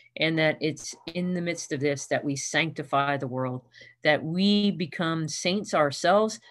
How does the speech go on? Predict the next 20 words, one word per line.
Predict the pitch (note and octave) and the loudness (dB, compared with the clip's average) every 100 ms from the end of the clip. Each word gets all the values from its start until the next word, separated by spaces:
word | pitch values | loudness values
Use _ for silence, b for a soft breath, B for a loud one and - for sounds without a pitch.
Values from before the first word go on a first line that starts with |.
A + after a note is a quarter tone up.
| b | b
as | D#3 E3 C#3+ | -2 0 -2
we | E3 E3 | -4 -2
help | C#3+ D#3 C3 | 0 0 0
sanctify | - D#3+ F#3 - E3 - C#3+ C3 B2 C3 _ _ | -6 -2 -2 -2 -4 0 0 0 -4 -8 _ _
the | - | -4
world | C#3+ D3 D3+ D3 | 0 2 0 0
around | - C#3 C#3 C#3+ C3+ | -2 -2 0 0 -2
us | C3 - | -6 -4
by | C#3+ | -2
being | C#3+ D3 C#3+ C3+ | 0 0 -2 -2
who | F#3 | -2
we | F3+ F3 | -2 -2
are, | D#3+ D#3+ D#3 D3+ | 0 2 2 2
what | C#3 D3+ - | 2 0 2
we | C#3+ | 0
are, | C#3+ C#3+ C#3 C#3 - | 0 2 0 -2 -4
and | C#3 C3+ | -6 -2
where | C#3 C3+ | -2 0
we | C3+ B2+ - | -2 -4 -4
are. | B2+ C3 | -6 -8